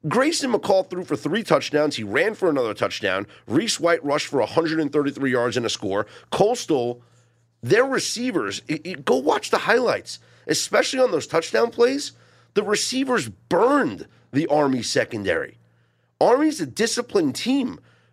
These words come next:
but they don't have the horses to compete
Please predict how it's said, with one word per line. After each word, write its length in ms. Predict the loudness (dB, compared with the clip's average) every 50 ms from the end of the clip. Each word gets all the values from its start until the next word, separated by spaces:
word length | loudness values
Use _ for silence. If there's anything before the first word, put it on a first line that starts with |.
| _ _ -4
but 120 | 0 0
they 100 | 2 2
don't 160 | 4 2 2
have 220 | 2 2 0 0 -2
the 80 | -4
horses 680 | -2 0 0 0 0 -2 -4 -8 -10 -10 -12 -14 -14 -18 _ _ _ _ _ _ _ _
to 140 | -4 -4 -2
compete 640 | 0 0 0 0 0 -2 -6 -6 -4 -4 -4 -4 -6